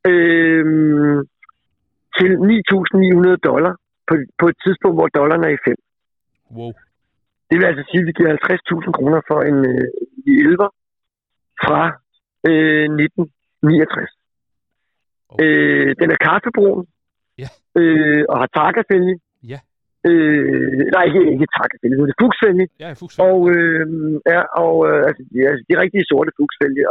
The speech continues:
Speaker 1: og, og kaffebrun, og så med, med vinduer, der var, øh,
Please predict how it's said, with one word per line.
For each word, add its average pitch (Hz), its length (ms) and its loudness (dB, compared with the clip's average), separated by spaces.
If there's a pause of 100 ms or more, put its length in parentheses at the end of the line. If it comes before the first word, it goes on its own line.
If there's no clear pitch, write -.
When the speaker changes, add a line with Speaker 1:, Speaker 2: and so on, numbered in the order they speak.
Speaker 1:
og, 143 100 0 (260)
og 143 80 0 (220)
kaffebrun, 190 580 0 (640)
og 170 140 -2
så 190 60 0 (180)
med, 180 120 4 (220)
med 170 160 0
vinduer, 180 460 0
der 160 60 2 (100)
var, 147 100 -2 (140)
øh, 139 320 -8